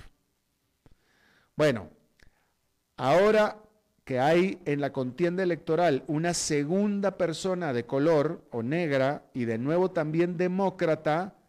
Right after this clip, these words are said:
hija de inmigrantes, porque ese era el problema que tenían con Barack Obama, que su padre era inmigrante.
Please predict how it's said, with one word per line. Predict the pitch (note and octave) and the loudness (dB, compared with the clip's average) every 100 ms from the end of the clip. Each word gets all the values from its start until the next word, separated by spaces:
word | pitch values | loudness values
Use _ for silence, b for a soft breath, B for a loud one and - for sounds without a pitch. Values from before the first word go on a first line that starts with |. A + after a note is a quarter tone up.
| _ _ - | _ _ -6
hija | G#3+ A#3+ A3+ G#3 | -2 -2 -2 0
de | G3 | 0
inmigrantes, | G3 G3 G#3 A3 G3+ D#3+ G3+ G#3+ | 0 -2 0 0 0 0 -2 -2
porque | C3 A#2+ | -6 -8
ese | B2+ | -4
era | F3 | -2
el | E3+ | -2
problema | C3 - - B2 C3 C#3 | -4 -10 -4 -2 0 -2
que | A2+ | -6
tenían | A2+ A2+ A#2 | -8 -6 -6
con | B2+ B2 | -6 -8
Barack | G2+ F#2+ - | -8 -10 -4
Obama, | G3 C#4 A3+ | -2 -2 -4
que | - | -8
su | G#2+ G#2+ | -14 -10
padre | - A#2 A#2+ | -6 -4 -2
era | D#3 B2+ | -2 -2
inmigrante. | C3+ D3+ G#3+ C4 B3 - G#2 | -4 -2 -2 -2 -2 -4 -4